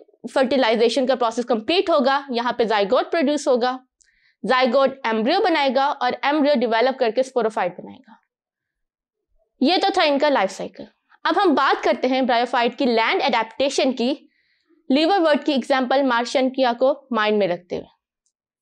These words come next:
ब्रायोफाइट के पास ट्रू लीव्स, रूट्स और टिश्यूज नहीं होते,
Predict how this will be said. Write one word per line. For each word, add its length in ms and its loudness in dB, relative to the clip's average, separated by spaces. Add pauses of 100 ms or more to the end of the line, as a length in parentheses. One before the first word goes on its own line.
(140)
ब्रायोफाइट 560 0
के 100 0
पास 540 -2
ट्रू 160 0
लीव्स, 480 0 (520)
रूट्स 360 0
और 220 0
टिश्यूज 520 -4
नहीं 320 0
होते, 360 -6